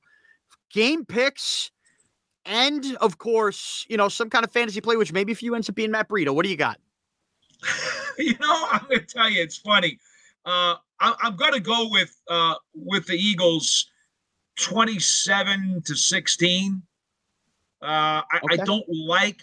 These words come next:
Speaker 2: I don't like the paths to victory equation as I lay it out. It's gonna take some outstanding execution from the Giants on both sides of the ball to be able to steal this one. But when you're asking me for,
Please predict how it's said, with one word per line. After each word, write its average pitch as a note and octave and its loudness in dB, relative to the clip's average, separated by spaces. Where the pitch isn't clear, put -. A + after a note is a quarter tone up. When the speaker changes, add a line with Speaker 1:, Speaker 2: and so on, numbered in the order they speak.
Speaker 2:
I D#3+ 2
don't F#3+ -2
like E3+ -2
the D#3+ 2
paths F#3 0
to F3 -4
victory F3+ -2
equation F3 0
as D3 -2
I D#3 2
lay D#3+ 0
it E3 -4
out. F3 2
It's D3 -2
gonna F#3 0
take F#3 0
some D3+ 0
outstanding F#3+ 0
execution F3+ 0
from E3 0
the D3+ -4
Giants E3 0
on C#3+ -4
both F3 4
sides F3 0
of E3 -4
the D3 -8
ball E3 2
to D#3+ -6
be E3+ 0
able E3+ 4
to D3+ -6
steal E3+ 0
this F3+ -4
one. F#3 2
But F3 2
when F#3 -4
you're G3+ -2
asking B3 0
me A3 0
for, F#3 0